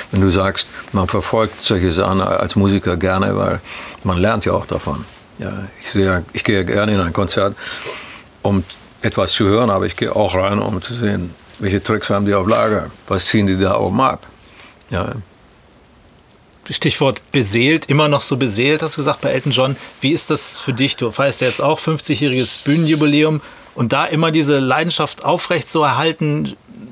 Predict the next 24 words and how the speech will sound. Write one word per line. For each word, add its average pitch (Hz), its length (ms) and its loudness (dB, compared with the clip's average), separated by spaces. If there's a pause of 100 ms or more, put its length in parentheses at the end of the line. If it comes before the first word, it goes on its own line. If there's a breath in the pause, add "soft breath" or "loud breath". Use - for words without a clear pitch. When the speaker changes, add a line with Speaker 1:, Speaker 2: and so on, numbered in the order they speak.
(140)
Speaker 2:
über 147 180 2
diese 160 240 4
lange, 143 680 2
äh, 120 40 -4
Zeit 151 420 -2
einfach 139 300 -2
das, - 320 0
das - 200 0
so 135 140 2
hoch 180 180 0
zu 120 220 0
halten. 131 280 0
Gut, 123 160 0
das - 160 -4
hat 123 80 -4
sicherlich 127 400 0
auch 123 100 0
mal 127 120 2
ein 113 80 2
bisschen 110 340 0 (460 loud breath)
Wellen 139 680 0
gehabt, 117 360 0
so, 123 220 2
aber 120 340 0